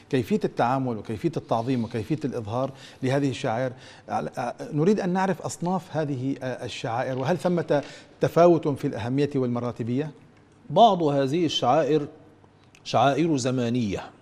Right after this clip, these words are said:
Speaker 1: مهم.
Speaker 2: كأيام العيد، كشهر رمضان، كيوم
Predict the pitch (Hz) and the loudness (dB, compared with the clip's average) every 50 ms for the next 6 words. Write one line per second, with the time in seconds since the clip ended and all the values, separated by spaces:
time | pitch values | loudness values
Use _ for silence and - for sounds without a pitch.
0 | - - 143 123 110 139 127 - - - - - - _ _ - _ - - 117 | -10 -8 -6 -6 -6 -6 -8 -10 -16 -20 -20 -20 -20 _ _ -20 _ -4 -4 -2
1 | 117 120 131 143 139 131 123 110 104 113 110 101 82 76 - - - - - - | 0 2 2 2 0 0 -2 -2 -2 -2 -4 -4 -6 -10 -16 -20 -20 -20 -20 -20
2 | _ _ _ _ _ _ _ _ - - - - - 131 131 127 123 113 113 104 | _ _ _ _ _ _ _ _ -8 -6 -4 -2 -2 -2 -2 -2 -2 -2 -4 -4
3 | 104 101 101 95 92 90 95 92 80 78 78 - - - - _ _ _ _ - | -4 -4 -6 -6 -4 -4 -4 -4 -6 -8 -12 -18 -20 -20 -20 _ _ _ _ -20
4 | _ _ - 110 107 110 120 131 127 120 120 123 123 123 123 | _ _ -6 -4 -2 0 0 -2 -2 -2 -2 -2 -2 -4 -4